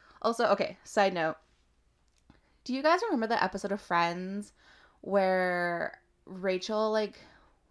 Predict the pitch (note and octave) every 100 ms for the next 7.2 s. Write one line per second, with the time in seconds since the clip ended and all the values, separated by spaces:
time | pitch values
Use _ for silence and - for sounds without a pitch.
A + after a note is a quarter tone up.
0 | - G3 F#3+ F#3 - - A3 F#3+ E3+ F3
1 | F#3 F#3 F#3+ - G3+ F#3 F3+ F3+ E3+ E3
2 | _ _ - _ _ - G3 F#3 F#3+ F#3
3 | E3 E3+ G3+ G#3+ A3 A3+ - _ - G3
4 | F#3+ F#3 F#3+ F#3+ F3 E3+ E3 F3+ F3+ F3
5 | F3+ E3+ - F3+ - E3 F3+ - G#3 G#3
6 | G#3 A#3 A3+ C#4+ G#3+ A3 A3+ A#3 A#3+ A#3
7 | F#3